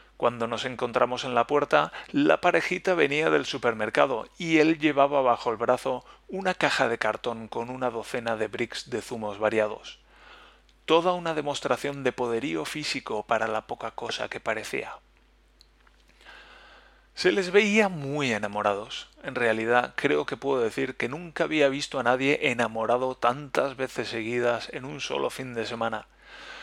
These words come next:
¡Qué vicio, oiga! El Chano y servidor no dábamos crédito.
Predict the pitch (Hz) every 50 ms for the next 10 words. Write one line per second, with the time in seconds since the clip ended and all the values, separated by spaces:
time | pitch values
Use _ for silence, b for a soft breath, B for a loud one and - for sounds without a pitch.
0 | B B B B B B B B B B _ - 175 170 180 202 190 - 151 147
1 | 160 170 165 151 135 120 107 98 - - - - - _ - - 139 135 135 127
2 | - - - 143 147 156 156 143 127 139 123 120 120 113 110 117 127 123 123 120
3 | 117 113 113 113 120 117 110 113 110 110 117 117 113 110 101 - - 110 107 104
4 | 104 98 - - - -